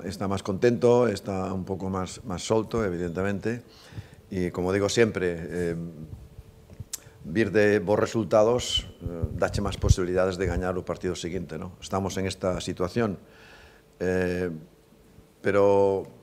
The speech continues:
tamén podría anunciar, ou no, anunciar, ¿no? Que decir, ou,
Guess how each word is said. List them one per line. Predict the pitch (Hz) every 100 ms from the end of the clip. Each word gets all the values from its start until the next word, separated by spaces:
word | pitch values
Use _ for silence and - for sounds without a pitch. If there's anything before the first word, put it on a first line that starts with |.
| - - -
tamén | 95 107 110
podría | 117 120 113
anunciar, | 117 113 127 120 101
ou | 98
no, | 101 92
anunciar, | 92 90 101 87
¿no? | 87
Que | 90 95
decir, | 107 113 127 120
ou, | 101 104 95